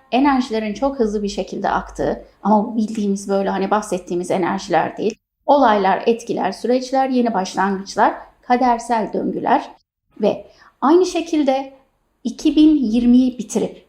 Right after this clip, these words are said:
iki bin yirmi de çok önemli biliyorsunuz. Bizi her ne kadar zorlasa da zorlayan her şey bizim hayrımızadır. Evet, yeni bir süreç, yeni bir döngüye girerken bakalım bu tutulma bize nasıl etkileyecek?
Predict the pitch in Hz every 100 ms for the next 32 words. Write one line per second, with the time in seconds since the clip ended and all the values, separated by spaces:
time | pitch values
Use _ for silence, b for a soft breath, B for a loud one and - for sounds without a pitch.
0 | _ - 240 233 220 254 285 247 180 196
1 | 185 185 175 214 202 - 196 220 214 202
2 | 208 - 294 277 214 - 196 202 214 208
3 | 208 214 220 214 247 262 220 202 202 330
4 | 330 214 - 196 202 233 220 214 202 175
5 | 170 247 302 - - _ _ - 247 240
6 | 233 240 220 226 240 240 214 240 220 196
7 | 190 196 196 214 202 202 262 302 214 -
8 | 208 214 269 220 - 208 202 214 294 294
9 | 254 247 269 277 311 302 - 202 - -